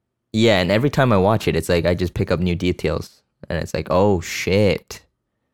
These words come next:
That's why that happened." You know what I mean? Um, yeah, it's incredible. And I could probably watch it, you know, once every year, maybe. And I, I wouldn't, probably wouldn't get sick of it.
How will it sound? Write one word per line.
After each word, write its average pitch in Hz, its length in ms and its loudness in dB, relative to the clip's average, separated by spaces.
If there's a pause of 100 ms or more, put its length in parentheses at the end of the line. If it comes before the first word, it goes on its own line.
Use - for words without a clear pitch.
(380)
That's - 240 -4
why 131 160 2
that 101 180 2
happened." 101 880 0 (300)
You - 60 -8
know 92 80 0
what 90 80 2
I 90 40 0
mean? 107 260 -2 (1500)
Um, 87 600 0 (1080)
yeah, 151 80 -2
it's 95 100 -2
incredible. 87 380 -2 (1600)
And 82 200 -2
I 87 80 0
could 92 140 -4
probably 104 200 2
watch 98 260 0
it, 92 180 -2 (640)
you - 60 -8
know, 82 100 -2
once 90 340 -2
every 87 480 2 (260)
year, 104 420 2 (220)
maybe. 123 360 0 (480)
And - 140 -6
I, 78 260 -2
I 85 40 2
wouldn't, 95 320 -2
probably 127 180 -2
wouldn't 127 160 -2
get 113 100 0
sick 131 180 -4
of 98 80 0
it. - 160 -2